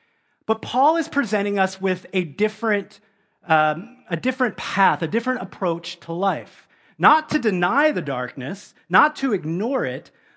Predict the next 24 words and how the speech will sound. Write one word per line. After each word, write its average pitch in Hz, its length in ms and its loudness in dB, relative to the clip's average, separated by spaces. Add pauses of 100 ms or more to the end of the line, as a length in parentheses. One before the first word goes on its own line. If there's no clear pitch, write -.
(120)
but 208 240 -2
rather 190 640 0 (180)
to 190 120 -2
focus 247 800 -2
on 151 480 -2 (160)
a 180 80 -4
shalom-saturated 170 1600 -4
world. 180 320 -2
In 151 80 -4
Philippians 262 560 -2
four 208 300 -4
eight, 165 180 -2
Paul 156 300 -2
writes 143 300 -4
this, 147 480 -10 (400)
"Whatever 247 440 2
is 240 140 -4
true, 151 500 -6 (1000)
whatever 165 420 2
is 190 160 2
honorable, 175 560 -2 (540)
whatever 185 420 2
is 185 240 -2
just, 139 600 -4